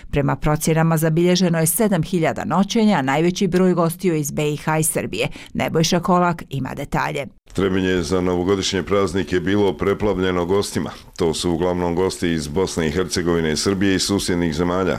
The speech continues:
Speaker 2: Crne Gore i Hrvatske. Prema procjenama, svi smještajni kapaciteti su bili popunjeni. Nikola Kokić,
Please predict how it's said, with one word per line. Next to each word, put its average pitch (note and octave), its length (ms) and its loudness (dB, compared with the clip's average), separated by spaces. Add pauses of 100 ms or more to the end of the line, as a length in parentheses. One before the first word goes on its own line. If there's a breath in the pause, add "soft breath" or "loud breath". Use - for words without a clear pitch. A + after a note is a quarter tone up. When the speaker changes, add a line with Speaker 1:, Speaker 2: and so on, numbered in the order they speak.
Speaker 2:
Crne D#2+ 300 0
Gore C#2+ 260 0
i - 40 -4
Hrvatske. D#2+ 580 0 (480 loud breath)
Prema C#2+ 260 -2
procjenama, E2+ 600 0
svi F#2+ 220 -2
smještajni E2+ 540 0
kapaciteti D#2 720 -2
su D2 180 -4
bili C#2 340 0
popunjeni. D2 720 -4
Nikola C#2+ 400 0
Kokić, E2+ 520 -2